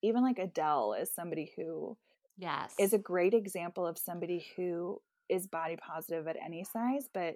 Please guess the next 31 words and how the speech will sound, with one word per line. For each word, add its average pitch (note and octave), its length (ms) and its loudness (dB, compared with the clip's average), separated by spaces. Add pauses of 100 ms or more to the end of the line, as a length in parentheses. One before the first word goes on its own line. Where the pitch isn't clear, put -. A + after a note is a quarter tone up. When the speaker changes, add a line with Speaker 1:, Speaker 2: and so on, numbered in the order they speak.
Speaker 1:
and G3+ 120 -2
she G3+ 180 2
recently G3+ 420 4
Speaker 2:
Yep. F3+ 80 -4
Speaker 1:
did F3 160 0
have D#3 200 -8
a D#3+ 60 -8
big E3 200 0
weight D3+ 260 -2
loss, G3+ 320 -4
but E3+ 100 -6
she - 160 -2
was E3+ 160 -4
doing E3+ 260 -8
it D#3+ 140 -8
for - 120 -12
health - 320 -10
reasons. A#3 640 -2 (600)
Speaker 2:
Mm-hmm. E3 300 0
Speaker 1:
Um, - 120 -8
so - 140 -4
I F#3 80 0
think A#3 280 0 (120)
that F#3 160 -6
she's F#3+ 260 -2
a F3+ 40 -6
great D#3+ 260 0
example - 520 -8
of - 120 -8
that. - 300 -6 (160)
Like, - 280 -6